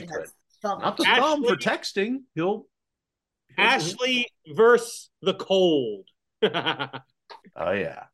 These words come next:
Speaker 1: Yeah. But I don't know. In my older age, I'd almost rather be cold because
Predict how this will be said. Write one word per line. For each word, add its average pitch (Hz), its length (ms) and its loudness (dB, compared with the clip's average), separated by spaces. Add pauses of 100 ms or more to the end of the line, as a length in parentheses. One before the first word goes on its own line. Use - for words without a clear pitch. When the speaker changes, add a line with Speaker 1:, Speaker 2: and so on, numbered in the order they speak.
(320)
Speaker 1:
Yeah. 165 500 -2 (480)
But 226 100 2
I 247 100 4
don't 294 160 -2
know. 277 360 0
In 208 180 -6
my 214 260 0
older 202 480 0
age, 190 480 -10 (320)
I'd 202 100 0
almost 196 320 -4
rather 190 320 0
be 185 300 -8
cold 175 440 -6
because 180 540 -6